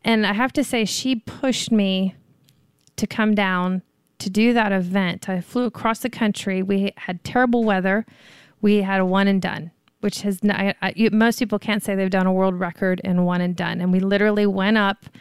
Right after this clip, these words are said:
that morning. We were chasing the sun between DeLand and Sebastian. And we went down to Sebastian. We went up that Friday morning and we did it. And we got it done, which was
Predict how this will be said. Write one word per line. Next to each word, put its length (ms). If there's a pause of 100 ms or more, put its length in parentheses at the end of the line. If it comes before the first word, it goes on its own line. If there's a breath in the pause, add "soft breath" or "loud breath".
(200 loud breath)
that 160
morning. 320
We 80
were 100
chasing 400
the 80
sun 240
between 320
DeLand 400
and 100
Sebastian. 720 (340 loud breath)
And 120
we 80
went 180
down 220
to 80
Sebastian. 580
We 100
went 220
up 200
that 140
Friday 300
morning 500 (160)
and 140
we 80
did 220
it. 140 (840 soft breath)
And 100
we 80
got 200
it 80
done, 320 (640 soft breath)
which 260
was 240